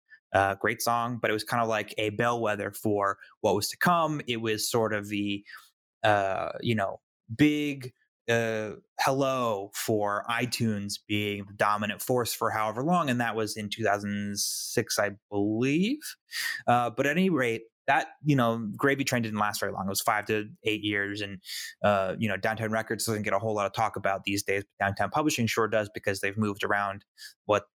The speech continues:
you know, adapted with the changes of the industry, become owner of distributors and pub admins alike. Uh, and it, it just kinda points to where the value is, right? And it's in streaming now. We all know this, but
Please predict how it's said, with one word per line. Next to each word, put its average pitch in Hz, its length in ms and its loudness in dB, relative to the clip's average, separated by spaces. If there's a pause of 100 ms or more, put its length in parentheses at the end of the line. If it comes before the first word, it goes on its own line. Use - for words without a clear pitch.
you 117 120 4
know, 95 180 2 (200)
adapted 139 480 2
with 123 100 2
the 120 80 -4
changes 110 320 -2
of 104 60 -2
the 110 100 -2
industry, 123 540 0
become 107 580 -2 (400)
owner 135 420 4
of 107 200 -2
distributors 120 640 0
and 110 80 -2
pub 135 220 0
admins 110 360 0
alike. 113 380 0 (1400)
Uh, 143 280 4 (100)
and 156 100 0
it, 165 300 -4
it 165 60 0
just 160 180 -6
kinda 175 160 2
points 175 320 -2
to 156 240 4
where 139 240 0
the 135 80 -2
value 123 500 0
is, - 280 -6
right? 107 200 2
And 123 140 0
it's 131 140 -2
in 147 60 4
streaming 123 520 0
now. 52 200 -2 (180)
We 139 140 6
all 151 180 2
know 117 180 0
this, - 240 -4
but - 240 0